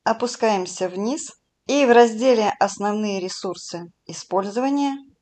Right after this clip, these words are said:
под кошельком интернет кошелёк В один точка три видим три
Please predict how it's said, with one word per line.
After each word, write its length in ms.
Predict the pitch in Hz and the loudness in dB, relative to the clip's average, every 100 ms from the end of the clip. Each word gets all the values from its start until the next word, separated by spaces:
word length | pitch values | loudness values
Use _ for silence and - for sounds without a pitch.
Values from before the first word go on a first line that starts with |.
| _ - | _ 6
под 240 | 247 - | 6 6
кошельком 680 | - 208 - 208 - 202 170 - | -4 -4 -4 -4 -2 -2 -2 -6
интернет 720 | 185 175 196 190 190 180 170 _ _ _ | -10 -8 -6 -4 -4 -6 -8 _ _ _
кошелёк 640 | 185 185 190 180 170 - _ _ _ _ - | -6 -4 -4 -4 -4 -6 _ _ _ _ -10
В 240 | 175 220 | 0 2
один 540 | 202 190 175 190 180 165 _ _ _ - | 2 0 -4 -4 -6 -8 _ _ _ -8
точка 400 | 202 190 - 165 | -6 -6 -8 -10
три 440 | - 214 302 349 _ _ _ - | -6 -2 -2 -6 _ _ _ -8
видим 540 | 214 277 311 294 - | -4 0 0 0 -6
три 380 | - 208 254 285 | -4 0 0 -2